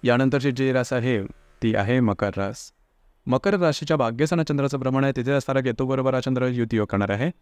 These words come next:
पंचमातल्या गुरु बरोबर हा चंद्र त्रिकोण योग करणार आहे. दिवस अतिशय महत्त्वपूर्ण राहील. आजच्या दिवशी तुमचा कॉन्फिडन्स, एनर्जी लेव्हल आणि तुमचा मूड खूप चांगल्या प्रकारचा दिसून येईल. याचप्रमाणे तुम्ही जर का कोणाच्या रिलेशनशिपमध्ये असाल, दोघांमध्ये नातेसंबंध सुधारतील.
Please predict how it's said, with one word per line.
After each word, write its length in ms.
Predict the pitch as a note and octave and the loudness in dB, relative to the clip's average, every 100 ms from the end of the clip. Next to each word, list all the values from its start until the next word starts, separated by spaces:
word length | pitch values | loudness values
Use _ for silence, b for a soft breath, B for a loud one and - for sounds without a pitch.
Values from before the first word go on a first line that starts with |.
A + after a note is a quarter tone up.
| _ _ _ _ _ - | _ _ _ _ _ -2
पंचमातल्या 420 | C#3 F#3 F3+ F3 | 2 2 2 2
गुरु 200 | D3 D3+ | 2 2
बरोबर 240 | D3 C#3+ | 2 2
हा 120 | C3+ | 0
चंद्र 360 | B2+ C3 B2+ G#2 - _ _ - | 0 0 0 0 -4 _ _ -2
त्रिकोण 240 | A#2 A2+ | 0 2
योग 100 | G#2 | 0
करणार 200 | G2+ G2 | 0 0
आहे. 60 | G2 | 0
दिवस 200 | C#3+ D3 | -2 0
अतिशय 240 | D3 F3+ | 0 0
महत्त्वपूर्ण 420 | D#3+ C#3+ C#3+ D3 | 0 0 0 0
राहील. 140 | C#3 C3+ | 0 0
आजच्या 160 | D3 | 0
दिवशी 200 | D3+ D3+ | -2 -2
तुमचा 240 | D3+ D3 C#3+ | -2 -2 -2
कॉन्फिडन्स, 420 | B2+ C3+ D#3 D#3 | -2 0 0 0
एनर्जी 340 | C3+ B2+ C3 C3+ | 0 -2 0 0
लेव्हल 240 | C#3 A2+ - _ _ _ | 2 0 -4 _ _ _
आणि 160 | D#3 E3+ | 2 4
तुमचा 200 | F3 E3+ | 4 4
मूड 220 | D#3+ D#3+ | 4 0
खूप 160 | D#3+ - | -2 0
चांगल्या 340 | B2+ C3 D3 | 0 0 0
प्रकारचा 320 | C#3 B2 C3 | 0 0 0
दिसून 340 | B2+ G#2+ A2 G2+ | -2 -2 -4 -4
येईल. 120 | G2+ A2 | -4 0
याचप्रमाणे 520 | C#3+ - F#3+ F#3 C3 D3+ _ _ _ _ _ _ - | 0 2 2 4 2 -2 _ _ _ _ _ _ -2
तुम्ही 140 | E3+ | 2
जर 100 | F#3+ | 4
का 80 | - | 4
कोणाच्या 280 | F3 E3+ D3+ | 2 2 2
रिलेशनशिपमध्ये 640 | C3 D#3+ F3 D#3 C#3+ C#3+ | 2 0 0 0 0 0
असाल, 160 | D3 | 0
दोघांमध्ये 400 | C3 A#2+ D#3+ E3+ | -2 0 0 2
नातेसंबंध 540 | E3+ D3+ D3+ D3+ D3 D3 - | 2 0 0 0 2 2 0
सुधारतील. 480 | - A#2 G#2 - G2+ | -2 -2 -4 -4 -8